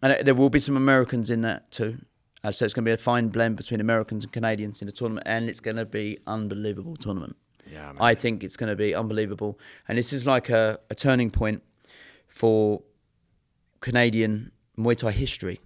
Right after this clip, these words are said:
Speaker 1: I explained it's gonna, I, I remember dropping something a few weeks ago. I dropped, we were gonna announce it on our July show, of course, when McKinnon fought,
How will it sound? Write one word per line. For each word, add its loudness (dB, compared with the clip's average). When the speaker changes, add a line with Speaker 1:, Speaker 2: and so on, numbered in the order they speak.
Speaker 1:
I 4
explained 4
it's -4
gonna, -4
I, 2
I 2
remember 2
dropping 0
something -6
a -10
few -4
weeks -4
ago. -4
I -12
dropped, 2
we 6
were 4
gonna 8
announce -2
it -2
on -4
our 0
July -2
show, -2
of -6
course, -6
when -6
McKinnon -8
fought, -10